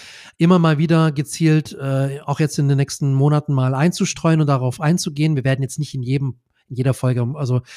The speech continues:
für die Leute, die ja auch seo noch gerne machen und da gern zuhören, um, kann ich, kann ich Entwarnung geben. Wir werden jetzt nicht zum reinen K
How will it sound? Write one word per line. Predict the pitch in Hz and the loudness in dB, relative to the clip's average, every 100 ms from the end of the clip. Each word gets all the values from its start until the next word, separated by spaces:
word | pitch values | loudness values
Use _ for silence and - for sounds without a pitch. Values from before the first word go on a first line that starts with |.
| - | -20
für | - 131 | -6 0
die | 139 | 4
Leute, | 139 139 | 4 4
die | 131 135 | 2 2
ja | 131 | 2
auch | 127 | 0
seo | - 151 151 | -2 2 4
noch | 151 135 | 4 2
gerne | 143 139 | 0 2
machen | 135 135 156 | 2 2 2
und | 135 127 | 0 0
da | 127 | -2
gern | 135 127 | 0 -2
zuhören, | - 143 139 | 0 0 0
um, | 127 - - | -2 -8 -4
kann | 135 | -2
ich, | 135 | -2
kann | - 131 | -2 -4
ich | 131 | -2
Entwarnung | 117 117 139 | -2 -2 -2
geben. | 117 120 135 - - - | -2 -2 -4 -8 -20 -8
Wir | 110 | -2
werden | 127 | 0
jetzt | 127 - | 0 0
nicht | 139 | -2
zum | - | -2
reinen | 117 104 123 127 127 | -4 -4 -2 -2 -4
K | - | -6